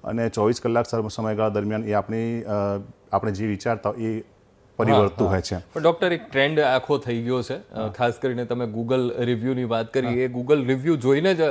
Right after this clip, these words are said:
Speaker 2: મોટા ભાગના લોકો, અ, જેમ હોટેલ, રેસ્ટોરન્ટ પસંદ કરતા હોય છે
Speaker 1: એવી રીતે
Speaker 2: કે
Speaker 1: લોકો
Speaker 2: રિસોર્ટમાં જવું પસંદ કરતા હોય છે, એવી રીતે હોસ્પિટલોની પણ પસંદગી એ રાખતા હોય છે.
Speaker 1: ફીડબેક
Speaker 2: હવે તમે
Speaker 1: સો ટકા.
Speaker 2: સારી, તમે કીધી કે સારી હોસ્પિટલમાં જાઓ,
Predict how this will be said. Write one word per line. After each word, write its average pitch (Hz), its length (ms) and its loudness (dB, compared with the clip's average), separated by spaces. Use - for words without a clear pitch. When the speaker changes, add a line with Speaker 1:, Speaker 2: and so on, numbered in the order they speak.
Speaker 2:
મોટા 143 260 6
ભાગના 151 320 2
લોકો, 135 440 2
અ, 120 120 -2
જેમ 135 260 -2
હોટેલ, 135 320 2
રેસ્ટોરન્ટ 156 520 2
પસંદ 170 300 0
કરતા 147 260 2
હોય 151 220 6
છે 139 220 -2
Speaker 1:
એવી - 260 -12
રીતે 104 120 -2
Speaker 2:
કે 120 80 -2
Speaker 1:
લોકો 135 100 4
Speaker 2:
રિસોર્ટમાં 160 480 4
જવું 147 180 2
પસંદ 147 300 0
કરતા 147 220 2
હોય 151 160 6
છે, 151 100 -2
એવી 143 140 0
રીતે 151 180 -2
હોસ્પિટલોની 147 640 0
પણ 143 180 -2
પસંદગી 123 680 -2
એ 120 100 -2
રાખતા 110 320 -2
હોય 98 220 -4
છે. 107 160 -6
Speaker 1:
ફીડબેક 202 440 4
Speaker 2:
હવે 165 140 6
તમે 190 200 8
Speaker 1:
સો 226 60 8
ટકા. 196 80 2
Speaker 2:
સારી, 160 640 8
તમે 180 260 4
કીધી 151 280 -2
કે 151 120 2
સારી 139 280 0
હોસ્પિટલમાં 117 720 -2
જાઓ, 90 180 -6